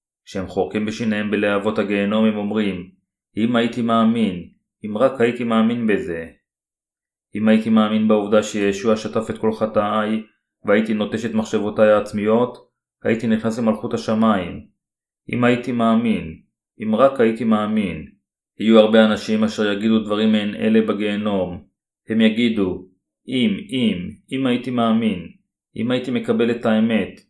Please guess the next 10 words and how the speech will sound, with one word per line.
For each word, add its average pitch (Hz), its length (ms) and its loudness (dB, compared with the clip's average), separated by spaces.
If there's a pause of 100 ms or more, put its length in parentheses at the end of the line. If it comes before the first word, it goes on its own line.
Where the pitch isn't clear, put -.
(240)
הייתי 98 260 -4
נעשה 98 380 0
לבנו. 98 640 -4 (540)
מדוע 120 320 4
הייתי 135 220 0
כל 127 180 -2
כך 127 160 0
עקשן?" 107 500 -4 (1080)
אנו 107 200 -2
הצדיקים, 101 880 -4